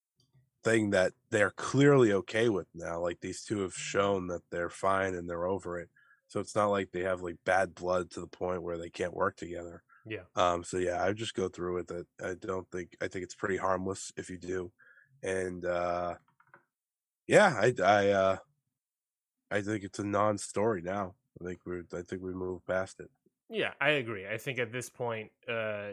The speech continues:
Speaker 2: it, it was interesting at the time, but it is eventually solved. I think the more interesting topic would just be, do you still do the match at All Out? I would say yes. I agree with you. There are two big stars in Sammy Guevara and Eddie Kingston.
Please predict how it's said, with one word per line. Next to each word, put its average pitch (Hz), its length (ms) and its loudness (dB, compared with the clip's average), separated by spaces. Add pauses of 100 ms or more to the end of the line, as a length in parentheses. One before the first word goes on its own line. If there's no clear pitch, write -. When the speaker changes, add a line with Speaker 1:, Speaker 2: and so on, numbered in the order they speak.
(120)
Speaker 2:
it, 131 220 -6
it 147 60 0
was 147 180 0
interesting 147 440 -4
at 123 80 -2
the 127 60 -6
time, 110 640 0
but 113 140 -2
it 107 140 -4
is 107 320 -8 (100)
eventually 110 560 -4
solved. 95 540 -6
I 117 80 -2
think 139 260 -6
the 127 140 -8
more 143 260 2
interesting 127 460 -6
topic 120 400 -2
would 107 120 -6
just - 220 -8
be, 101 380 -8 (100)
do 123 140 -6
you 143 160 -4
still 160 400 0
do 135 220 -4
the 147 100 -2
match 147 340 2
at 151 80 -4
All 143 240 4
Out? 147 320 2 (140)
I 120 100 2
would 127 160 -6
say 135 160 -4
yes. 123 540 -2 (100)
I 110 100 -2
agree 117 280 -4
with 120 180 -10
you. 123 320 -4 (540)
There 113 220 0
are 117 40 -6
two 127 380 -6
big 113 260 -4
stars 120 480 0
in 117 100 -8
Sammy 117 340 -4
Guevara 113 600 0
and 107 340 -8
Eddie 107 200 -6
Kingston. 113 560 -8